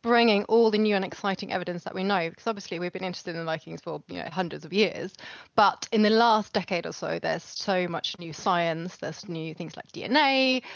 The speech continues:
stuff we can tease out of bones, and new discoveries. So it's completely and radically changed our view of the Vikings. And we now know so much more about the global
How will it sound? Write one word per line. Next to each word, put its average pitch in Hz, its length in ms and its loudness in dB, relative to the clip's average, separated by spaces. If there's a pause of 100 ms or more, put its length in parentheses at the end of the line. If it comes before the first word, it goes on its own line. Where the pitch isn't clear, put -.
stuff - 340 0
we 208 160 4
can 196 200 -2
tease 196 340 -4
out 175 80 0
of 170 160 -2 (320)
bones, 170 680 0
and 180 460 2
new 233 160 4
discoveries. 208 560 2
So 202 100 0
it's 190 160 0 (140)
completely 208 460 0
and 185 100 -2
radically 185 320 0
changed 170 480 -4 (240)
our 185 80 0
view 175 160 0
of 165 80 -4
the 160 60 -6
Vikings. 151 500 -4
And 170 80 -6
we 175 80 -2
now 190 180 4
know 175 400 0
so 180 220 -2
much 175 200 -6
more 170 100 -4
about 156 200 -6
the 175 80 -8
global 180 680 -4